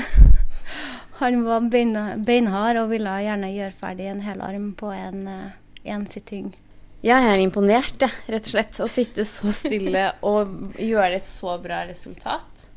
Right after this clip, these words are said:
Speaker 2: Det er jo kunstverk på en kropp.
Speaker 1: Det er veldig, veldig fint å kunne være med og
Speaker 2: Mm.
Speaker 1: dekorere folk.
Speaker 2: Er det sånn at de kommer inn og bare, «Hei, nå vil jeg ta en ny tatovering,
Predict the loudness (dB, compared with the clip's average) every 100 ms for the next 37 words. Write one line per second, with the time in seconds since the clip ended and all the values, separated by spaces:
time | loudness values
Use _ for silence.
0 | -20 -20 -20 -16 -12 -10 -8 -8 -10 -10
1 | -10 -12 -14 -12 -12 -10 -10 -12 -16 -20
2 | -20 -20 -20 -20 -20 -20 -8 -6 -4 -4
3 | -6 -6 -4 -2 -4 -4 -2 0 -2 -4
4 | -2 -2 -2 -2 0 0 0 -2 -4 -8
5 | -8 -10 -12 -10 -12 -10 -8 -6 -6 -6
6 | -6 -10 -10 -10 -10 -20 -20 _ _ _
7 | _ _ _ -4 -2 -2 0 2 2 2
8 | -2 -4 -8 -10 -12 -14 -16 -18 -20 -20
9 | -20 -20 -20 _ -20 _ -4 -2 -2 -4
10 | -6 -12 -6 -6 -2 -4 -2 -4 -6 -6
11 | -6 -2 -2 0 -2 -4 -6 -6 -8 -10
12 | -10 -10 -14 -14 -12 -12 -12